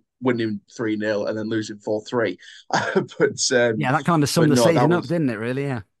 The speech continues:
Speaker 1: Yeah, that was a, that was a sign of our mentality at the time as, as a club as a whole, in my opinion.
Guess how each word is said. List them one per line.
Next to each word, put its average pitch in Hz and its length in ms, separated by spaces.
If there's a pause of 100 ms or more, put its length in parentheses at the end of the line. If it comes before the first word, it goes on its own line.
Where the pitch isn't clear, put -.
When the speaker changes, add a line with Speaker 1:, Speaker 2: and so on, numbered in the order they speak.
(460)
Speaker 1:
Yeah, 107 320
that 120 240
was 117 220
a, 110 280
that 113 100
was 120 100
a 120 40
sign 117 260
of 110 100
our 110 160
mentality 101 560
at - 100
the - 60
time 95 400
as, 92 140
as 110 180
a 107 60
club 123 300
as 104 100
a 98 60
whole, 95 420 (100)
in 87 80
my 78 100
opinion. 69 440